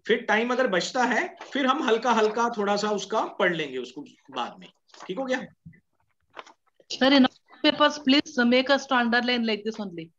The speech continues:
Speaker 1: हाँ जी, pardon?
Speaker 2: In all the papers, please make us to underline like this, important topics।
Speaker 1: F-, from that way?
Speaker 2: Yeah।
Speaker 1: ओके, राइट।
Speaker 2: From all।
Speaker 1: ओके,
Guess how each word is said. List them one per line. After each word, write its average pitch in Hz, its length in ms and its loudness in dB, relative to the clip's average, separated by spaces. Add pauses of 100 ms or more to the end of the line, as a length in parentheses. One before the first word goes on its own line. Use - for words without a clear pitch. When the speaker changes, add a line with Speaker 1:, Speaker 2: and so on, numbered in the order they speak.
(440)
Speaker 1:
हाँ 160 80 -6
जी, 240 160 -4 (600)
pardon? 180 240 -4 (1040)
Speaker 2:
In 226 140 -2
all 240 300 2
the 262 80 0
papers, - 680 -12
please 240 240 -6
make 226 200 -2
us - 180 -18
to 240 80 0
underline 214 580 -2
like 180 200 -2
this, 185 120 -6
important 214 520 -2
topics। 170 360 -6 (360)
Speaker 1:
F-, - 840 -12
from 175 240 -6
that 185 180 -2
way? 233 140 -4 (960)
Speaker 2:
Yeah। 208 360 0 (640)
Speaker 1:
ओके, 131 240 -8 (680)
राइट। 123 280 -8
Speaker 2:
From 220 220 2
all। 208 140 0 (3500)
Speaker 1:
ओके, 127 280 -10